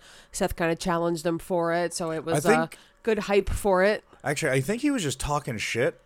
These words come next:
Speaker 1: Yeah.
Speaker 2: about having a belt, and then
Speaker 1: Oh, okay.
Speaker 2: Bobby Lashley mentioned something about having a
Speaker 1: "I
Speaker 2: belt.
Speaker 1: have a belt."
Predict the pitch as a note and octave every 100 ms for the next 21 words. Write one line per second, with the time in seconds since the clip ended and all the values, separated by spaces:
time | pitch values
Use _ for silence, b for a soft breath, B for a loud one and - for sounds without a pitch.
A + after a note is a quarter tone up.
0 | _ A#3 G3+ D#3 A3 A2 G2 F2 A2 C3+
1 | E3 D#3 E3+ F#3 - _ _ _ _ _
2 | A2+ G3+ G3+ D#3+ C3 C3+ B2+ B2+ C3 C3
3 | C3 A2+ A2 B2+ - C3 C#3 B2+ A#2+ G#2+
4 | F#2+ - G#2 A#2+ C#3+ - E3 E3 D3+ D#3
5 | E3+